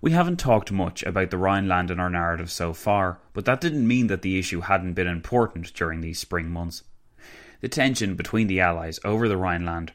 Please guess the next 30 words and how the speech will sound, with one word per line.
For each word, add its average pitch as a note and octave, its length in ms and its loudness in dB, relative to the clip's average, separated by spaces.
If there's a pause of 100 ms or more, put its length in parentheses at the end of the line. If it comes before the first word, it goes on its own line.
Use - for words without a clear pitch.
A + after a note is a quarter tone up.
(160)
represented B2+ 480 0
a C3+ 80 4
familiar C#3 420 0
tale G#2+ 420 0
of G#2 140 0
French - 480 -2
concern F#2 580 -2 (160)
and G#2 160 -6
Allied E2+ 440 -2
indignation. E2+ 720 -6 (520)
By D3 140 4
late D3+ 360 0
February, E2+ 760 -2
a G#2+ 60 -8
scheme A#2+ 320 2
had A2+ 120 -2
been A2 160 2
drawn A2 360 0
up A#2+ 120 -6
by G2 140 0
Clemenceau E2+ 680 -6
which G2 160 -6
would G#2+ 120 -2
ensure G#2+ 540 2
Germany's F2+ 420 0
borders G2 540 0
stopped - 380 -2
at E2 80 -10
the E2+ 100 -4
Rhine, F#2+ 400 -2